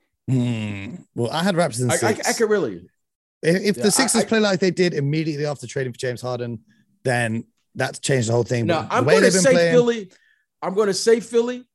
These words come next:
Speaker 2: I'm just gonna say Philly because, you know, I just said, "Oh, man, Philly's gonna grind this out." You know, Doc Rivers, I think they're gonna figure it out. But I am, I will not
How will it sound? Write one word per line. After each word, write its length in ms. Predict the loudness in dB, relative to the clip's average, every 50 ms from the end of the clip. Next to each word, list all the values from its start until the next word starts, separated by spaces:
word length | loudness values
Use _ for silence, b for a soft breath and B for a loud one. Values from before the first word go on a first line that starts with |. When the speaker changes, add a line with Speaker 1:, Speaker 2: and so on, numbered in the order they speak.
| _ -8
Speaker 2:
I'm 100 | -6 -4
just 160 | -4 -2 -2
gonna 140 | -2 -2 -2
say 200 | 0 0 -2 -2
Philly 460 | -2 -4 -6 -4 -2 -4 -4 -6 -12 _ _ _ _ _
because, 680 | -8 -4 -2 -2 0 0 -2 -2 -4 -6 -10 -10 -16 _ _ _ _ _ _ _ _ -20 _ _ _ _ _ _ -18 -18 -16 -10
you 180 | -6 -4 -2
know, 360 | -2 -2 -2 -4 -4 -8 -12 -16 -20 _ -20 -20 -16 -12
I 80 | -10 -8
just 160 | -8 -6 -4
said, 140 | -2 0 0
"Oh, 180 | 2 2 0
man, 220 | 0 -2 -6 -8 -10 _
Philly's 260 | -4 -4 -4 -4 -6 -4
gonna 180 | -6 -6 -6
grind 360 | -6 -6 -6 -4 -4 -4 -4
this 160 | -4 -4 -4 -4
out." 260 | -4 -4 -6 -8 _ _ _ _ _ _ _ _ -20
You 180 | -8 -6 -2
know, 140 | -2 -2 -2
Doc 320 | -2 -2 -2 -2 -2 -2 -2
Rivers, 640 | -4 -2 -2 -4 -4 -4 -4 -6 -6 -8 -14 _ _ _ _ _ _ _ _
I 60 | -16
think 180 | -12 -12 -8 -6
they're 120 | -4 -2
gonna 160 | -2 -2 -2 -4
figure 340 | -4 -4 -4 -4 -2 -2
it 60 | -2 -2
out. 320 | -2 -4 -6 -8 -10 _ _ _ _ _ _ _ _ _ _ _ _ _ _ _ _ _ _
But 220 | -6 -6 -6 -10 -18 -10 -4
I 160 | -2 0 2
am, 320 | 2 0 0 -2 -6 -8 _
I 120 | -6 -4
will 200 | -4 -4 -6 -8
not 380 | -6 -6 -4 -4 -4 -4 -6